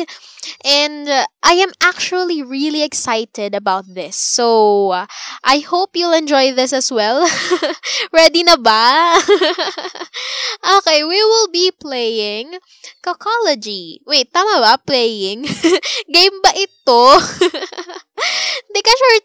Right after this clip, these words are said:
te. Okay, let me explain what's Cocology muna. Bale, ang gagawin lang, meron tayong mga questions na sasagutin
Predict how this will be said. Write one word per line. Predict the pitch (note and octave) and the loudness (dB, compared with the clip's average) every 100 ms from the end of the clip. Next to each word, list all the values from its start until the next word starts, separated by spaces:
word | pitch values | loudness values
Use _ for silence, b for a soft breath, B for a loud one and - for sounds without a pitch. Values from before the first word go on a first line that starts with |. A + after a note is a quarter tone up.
| - | -2
te. | B3 C4 E4 B B | -2 0 -4 B B
Okay, | D#4+ D#4+ C#4 | 2 4 4
let | C#4+ E4+ G#4+ | 4 2 2
me | A4 | -2
explain | - - C#4+ C4+ C#4 | -4 -8 -6 -4 -2
what's | C#4 - - | -2 0 -4
Cocology | C4 B3+ A#3+ A3+ G#3+ | 0 2 2 0 -4
muna. | G#3 F#3+ F3+ F3 G3 _ _ _ _ _ _ _ | -10 -12 -12 -12 -12 _ _ _ _ _ _ _
Bale, | - C4 D#4 E4+ | 0 2 4 2
ang | |
gagawin | F#4 F4 E4 E4 D4+ A#3 | 2 0 2 0 -2 -4
lang, | G3 G3+ A3 B B D#4+ | -4 -4 -10 B B 2
meron | F4+ G4+ F#4+ | 2 2 2
tayong | D#4+ D#4 D4+ D4+ D4+ | 6 6 4 -2 -6
mga | C#4+ C4+ - | -8 -8 -4
questions | B3+ A#3 - - G#3+ C#4+ F#4 - | -2 0 -2 0 -2 0 -4 -4
na | D4+ | -2
sasagutin | C#4 C4 B3 A3+ G#3+ G3+ G#3 | -4 -4 -6 -8 -10 -8 -8